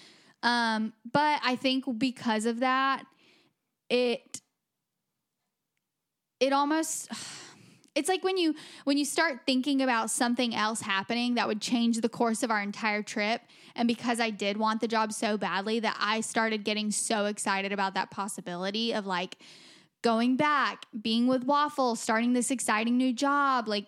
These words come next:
that I know I would love so, so much. And so then to not hear anything and be in this, like, limbo, it was definitely hard to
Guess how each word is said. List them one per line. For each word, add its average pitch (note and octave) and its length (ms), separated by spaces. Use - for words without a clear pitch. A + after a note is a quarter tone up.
that G#3+ 180
I A3 140
know A3 400
I A3+ 160
would A3 140
love G#3 380
so, G#3 480
so G#3 320
much. G3+ 600
And B3 220
so B3 220
then A3+ 600
to - 180
not A3 200
hear A3 280
anything C4+ 640
and A#3 160
be A3+ 100
in A3 120
this, A3 140
like, G#3 200
limbo, B3 720
it A#3 140
was A3 160
definitely A#3+ 320
hard A3 520
to G#3 520